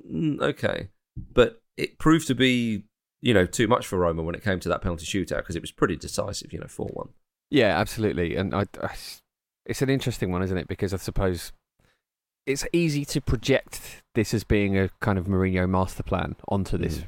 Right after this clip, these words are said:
Speaker 2: result, isn't it? And, and, and look at that as if he's played for penalties for definite. But actually,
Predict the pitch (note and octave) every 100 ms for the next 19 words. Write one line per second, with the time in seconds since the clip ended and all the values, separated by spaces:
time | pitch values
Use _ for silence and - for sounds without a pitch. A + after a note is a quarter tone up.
0 | - F#2 E2+ - - F2+ - A#1 - F2+
1 | E2 F2 - - F#2+ F#2 - - F2 -
2 | - - _ - G2 - F#2+ - F#2+ F2
3 | - G2 F2 F2 - - - _ _ _
4 | _ - A2 F#2+ - F#2+ E2+ - - -
5 | A2 C3 - E2 E2+